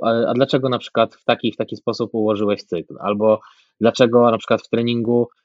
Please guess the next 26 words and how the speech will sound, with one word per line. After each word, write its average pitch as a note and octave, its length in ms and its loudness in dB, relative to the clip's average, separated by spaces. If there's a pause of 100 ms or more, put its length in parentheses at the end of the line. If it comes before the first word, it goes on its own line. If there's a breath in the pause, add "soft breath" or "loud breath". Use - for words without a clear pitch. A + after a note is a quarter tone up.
(120)
mam, A2+ 340 2
e, A2 320 2 (120)
to B2+ 160 6
i A#2 160 0
to B2+ 260 4
zamiast A#2 360 -4
tego A2+ 220 -2
i G#2+ 100 -4
tego?” E2 320 -12 (320)
No A2+ 180 -8
i D3 80 -2
jakby, D3+ 220 0
no, D#3+ 120 -2
to D#3 100 -8
są F3 160 -2
proste F3 240 0
pytania, A#2+ 340 2
jakby G2+ 180 0
ja B2+ 100 4
mam C#3 120 2
jakąś B2 300 -2
wizję A2+ 280 -2
na G#2+ 120 -2
ciebie, A2+ 360 -2 (640)
no A#2+ 120 2
jakby C3+ 360 6